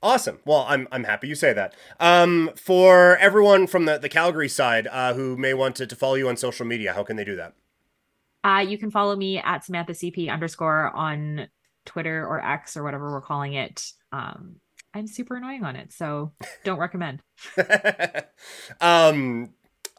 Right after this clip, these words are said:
Speaker 1: I, I would recommend, 'cause I, I tend to not be one of the people who, uh, thinks that engaging with you in a, um, combative manner is a smart way to go about things.
Speaker 2: <laughs>
Speaker 1: So I just sit back with the popcorn and enjoy.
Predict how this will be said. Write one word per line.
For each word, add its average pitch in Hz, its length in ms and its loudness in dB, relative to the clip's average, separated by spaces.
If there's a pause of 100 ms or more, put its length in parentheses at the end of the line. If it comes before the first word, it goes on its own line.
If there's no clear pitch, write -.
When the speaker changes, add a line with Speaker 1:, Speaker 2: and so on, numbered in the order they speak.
(120)
Speaker 1:
I, 175 180 6
I 185 180 6
would 190 240 4
recommend, 127 540 2
'cause 135 160 -2
I, 139 340 2
I 139 60 2
tend 147 300 0
to 139 100 -6
not 123 340 -4
be 139 80 -4
one 139 160 2
of 135 80 0
the 123 60 -12
people 143 380 -6
who, 131 600 -6
uh, 117 260 -2
thinks 139 320 -2
that 131 320 2
engaging 131 520 -6
with 139 160 -6
you 147 260 -6
in 131 240 -4
a, 117 460 -4 (320)
um, 107 540 -2
combative 120 540 0
manner 127 340 2
is 131 180 -6
a 113 60 -10
smart 123 280 -4
way 151 140 0
to 156 60 -4
go 156 160 -2
about 160 280 -2
things. 214 380 -2 (120)
Speaker 2:
<laughs> - 120 -20
Speaker 1:
So 143 360 4
I 160 160 4
just 175 200 -4
sit 160 120 -2
back 147 200 2
with 139 80 -4
the 123 60 -10
popcorn 123 420 -2
and 92 100 -6
enjoy. 92 380 -6